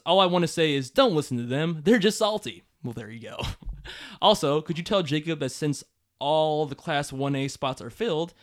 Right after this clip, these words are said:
and I'm not sure whether I'm a part of it. Damn, they are?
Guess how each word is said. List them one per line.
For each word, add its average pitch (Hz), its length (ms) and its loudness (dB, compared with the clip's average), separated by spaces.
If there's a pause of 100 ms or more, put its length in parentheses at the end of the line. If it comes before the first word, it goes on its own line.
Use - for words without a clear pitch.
(280)
and 127 100 -8
I'm 123 80 -2
not 143 160 -2
sure 143 160 -4
whether 131 300 -2
I'm 110 100 -8
a 107 60 -12
part 185 240 -2
of 110 100 -6
it. 113 180 -8 (240)
Damn, 165 220 -8
they 98 80 -18
are? 185 320 -8